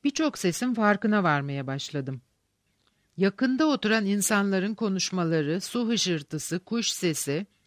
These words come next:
çaycının uzaktan sürekli tekrar ettiği "Çay, taze çay, çay içen var mı?" sözü dikkatimi çekmeye başladı. Bu arada ensemde güneşin sıcaklığını hissetmeye başladım.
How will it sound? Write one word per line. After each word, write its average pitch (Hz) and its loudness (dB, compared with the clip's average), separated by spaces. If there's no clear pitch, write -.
çaycının 214 0
uzaktan 220 2
sürekli 214 -2
tekrar 208 4
ettiği 180 0
"Çay, 214 6
taze 208 6
çay, 208 6
çay 208 2
içen 208 2
var 208 8
mı?" 208 0
sözü 185 -2
dikkatimi 185 -4
çekmeye 147 -2
başladı. 139 -4
Bu 269 2
arada 247 4
ensemde 220 2
güneşin 202 -2
sıcaklığını 190 0
hissetmeye 151 -4
başladım. 143 -6